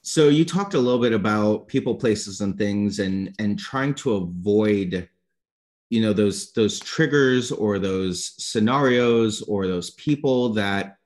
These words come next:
you know, would, would get you closer to a drink or a drug. So if people didn't go to, to rehab and, you know, they're trying to get sober on the, their own, what can they do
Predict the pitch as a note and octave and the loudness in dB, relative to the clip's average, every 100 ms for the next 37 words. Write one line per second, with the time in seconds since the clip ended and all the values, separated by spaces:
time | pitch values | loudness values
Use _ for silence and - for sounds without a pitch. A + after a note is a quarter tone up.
0 | _ _ _ _ B2 A#2 G#2+ G#2+ F#2 - | _ _ _ _ 0 2 4 2 0 -2
1 | A#2+ G2 C#3+ B2+ - B2+ A#2 A#2+ G#2 - | -2 2 0 0 -2 0 0 0 -2 0
2 | G#2+ F#2 G#2 G2 F#2+ F#2 F2 F2 F#2 D#2 | 0 0 -2 -2 -2 -2 -2 -4 -6 -6
3 | - - _ _ _ _ _ _ - - | -12 -20 _ _ _ _ _ _ -8 0
4 | C3+ B2 B2 A#2+ B2 - - C3 B2+ - | 2 4 4 4 2 -2 -2 -2 0 0
5 | F3 F#3 D#3+ G#2+ C3 C#3 A#2+ G#2+ G2 F#2+ | 2 2 0 2 2 2 2 0 0 -4
6 | F2+ - - G2+ F#2+ G2 G2 F#2 F2+ F2 | -6 -6 -2 0 0 -2 -2 -2 0 -2
7 | F2 G2+ _ - A2 A2 A2 G#2+ G#2 - | -6 -12 _ -4 -2 0 2 2 0 -2
8 | - A2 G#2 G2+ G2 C#3+ C3+ - A2+ G#2+ | -4 -2 0 -2 -4 -4 -4 -4 -2 0
9 | G#2+ - _ _ - A#2+ A2 A2 G2+ F#2+ | 0 -4 _ _ -2 2 2 2 0 -2
10 | F#2 - G2+ F#2+ B2 B2 A#2+ A#2+ A#2 _ | -6 -4 -2 0 2 2 2 0 -4 _
11 | _ _ _ _ _ _ _ _ _ _ | _ _ _ _ _ _ _ _ _ _
12 | _ _ - A2+ D3 G#3 - G#3 F3+ A#2 | _ _ -6 0 2 0 0 2 4 2
13 | F#2 A#2 B2+ C3 A2 G2+ G2+ G2 | 0 2 4 6 6 4 2 -2